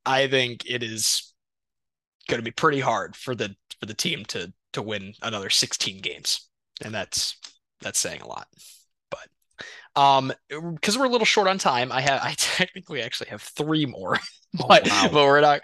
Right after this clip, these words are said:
Speaker 1: we're not gonna go over those. Uh, I'm just gonna have you pick a number between one and three,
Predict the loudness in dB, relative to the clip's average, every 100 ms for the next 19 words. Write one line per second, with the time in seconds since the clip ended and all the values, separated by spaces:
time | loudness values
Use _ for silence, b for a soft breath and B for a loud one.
0 | B 0 4 4 4 2 4 4 2 -2
1 | -2 -2 -2 0 0 0 -2 -2 -2 -4
2 | _ _ -6 -4 -4 -4 -4 -4 -4 -4
3 | -4 -8 -14 _ _ _ -12 -6 -6 -2
4 | -2 -2 -6 -14 -10 -6 -6 -8 -12